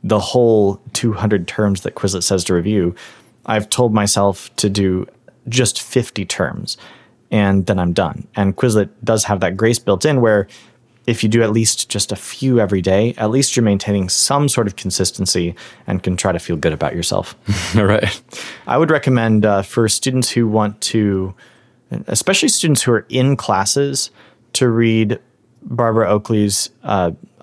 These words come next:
Speaker 1: A Mind for Numbers.
Speaker 2: Mm.
Speaker 1: It's
Speaker 2: It's
Speaker 1: one
Speaker 2: a
Speaker 1: of the
Speaker 2: great
Speaker 1: best
Speaker 2: book.
Speaker 1: books, yeah. One of the best books on learning I've ever read, and really well structured for students who are in classroom settings where they, uh, you know, you were talking about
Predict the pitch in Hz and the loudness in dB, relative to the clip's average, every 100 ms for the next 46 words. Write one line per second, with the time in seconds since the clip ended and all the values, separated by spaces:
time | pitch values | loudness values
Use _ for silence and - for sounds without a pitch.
0 | - 113 104 107 104 101 95 101 113 117 | -2 2 2 2 0 -2 0 0 0 -2
1 | - _ - 117 95 117 104 - - 127 | -8 _ -2 2 2 0 -2 -4 -2 0
2 | 110 101 113 - 113 104 - 120 117 104 | 2 2 0 -2 -2 -2 0 0 2 0
3 | 95 98 _ _ _ _ _ 120 120 101 | -2 -6 _ _ _ _ _ 0 0 2
4 | 104 - - - 98 95 98 98 92 95 | 0 2 0 2 0 2 2 2 0 0
5 | 92 92 104 107 107 92 110 160 143 117 | 0 2 0 0 -4 -2 0 2 4 4
6 | 110 104 101 - - 117 - 107 - 101 | 4 2 0 -6 -2 -2 -2 -4 -2 -4
7 | - 110 104 - 101 95 92 - - - | 0 2 2 0 0 0 -2 -6 -20 -20
8 | _ - 139 123 - 107 - 95 - 143 | _ 0 2 2 0 -2 0 0 0 0
9 | 101 98 104 98 95 95 - - _ - | 0 2 2 2 0 -4 -12 -20 _ -12
10 | - 58 - 127 117 107 101 101 95 98 | -6 -6 -4 -4 0 2 4 2 0 -2
11 | - 101 92 | 0 0 0